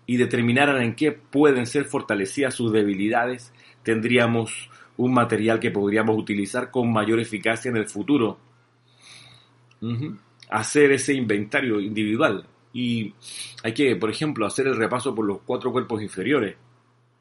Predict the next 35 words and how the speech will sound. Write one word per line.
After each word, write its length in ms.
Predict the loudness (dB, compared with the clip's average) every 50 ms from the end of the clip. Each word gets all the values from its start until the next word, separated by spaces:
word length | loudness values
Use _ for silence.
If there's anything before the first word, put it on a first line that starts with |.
| _ _ _ _ _ _ _ _ _ -8
Tu 80 | -2
cuerpo 260 | 2 2 2 2 0 -2
físico 440 | -2 -2 -2 -2 -2 -2 0 0
está 420 | -2 -2 -4 -2 0 0 0 0 -2
sano 680 | -4 -2 0 0 2 2 2 0 2 2 2 0 0 -2
y 80 | -4 -8
está 320 | -10 -8 _ -4 -4 -4
fuerte, 640 | -4 -2 0 2 2 2 2 -2 -6 -8 -8 -8 -10 -16 _ _ _ _ _ _ _ _ _ _ _ _ _ _ _ _ _ _ _ _ _ _ _ _ -12
¿sí? 100 | -10 -6
Porque 180 | -4 -2 0
no 100 | 0 0
basta 180 | -2 -2 -2 -4
que 80 | -6
esté 160 | -6 -6 -8 -6
sano, 320 | -4 -4 -4 -4 -4 -6
tiene 160 | -6 -8 -8
que 20 | -8
estar 180 | -8 -10 -12
fuerte 300 | -8 -4 -4 -2 0 0
también. 460 | -2 -2 -2 -4 -4 -4 -6 -8 -10 -14 _ _ _ _ _ _ -20 -20 -20 -20 -20 -20 -20 -20 _ _ -20 -20 _ _ -2
O 220 | 0 2 2 0 0
tu 120 | -2 0 0
cuerpo 240 | 2 2 2 2
físico 380 | 0 0 -2 -4 -2 -2 -4 -4
está 180 | -4 -4 -4 -4
enfermo 500 | -4 -4 -2 -2 0 0 0 0 0 0
y 120 | 0 -2
es 140 | -4 -2 0
débil. 400 | 0 0 0 0 -4 -8 -10 -12 _ _ _ _ _ _ _ _ -20 -20 -20 -20 -12 -4
Y 60 | 0
miren 240 | 2 4 4 4 2
que 320 | 0 -2 -2 -2 -4 -6 -10 _ _ _ _ _ _
en 260 | -8 -6 -4 -2 -2
la 120 | -2 -2 -2
cuarentena, 580 | -2 -2 -2 -2 -2 -2 -2 -2 -4 -6 -8